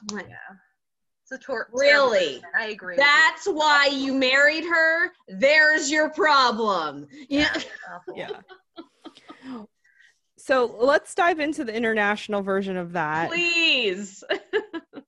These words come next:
Speaker 2: Mm-hmm.
Speaker 3: Um, so what I hear and what I see from the international version, basically Oliver was attracted because she was hot. <laughs> I mean, lack of better words. Um, but no, she, he says that she w-, she's,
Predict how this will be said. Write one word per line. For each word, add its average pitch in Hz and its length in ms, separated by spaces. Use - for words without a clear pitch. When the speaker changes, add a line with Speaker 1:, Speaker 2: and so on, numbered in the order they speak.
Speaker 2:
Mm-hmm. 196 220
Speaker 3:
Um, 226 320
so 311 200
what 277 220
I 370 400
hear 311 300
and 262 120
what 220 120
I 233 240
see 220 320
from 208 220
the 202 80
international 202 680
version, 180 420
basically 269 640
Oliver 262 480
was 233 140
attracted 214 480
because 208 200
she 190 160
was 175 140
hot. - 260
<laughs> - 800
I 311 160
mean, 285 380
lack 190 340
of 180 100
better 165 300
words. 143 480
Um, 208 380
but 254 360
no, 277 200
she, 247 220
he 262 180
says 277 260
that 226 180
she 262 200
w-, 269 240
she's, 240 400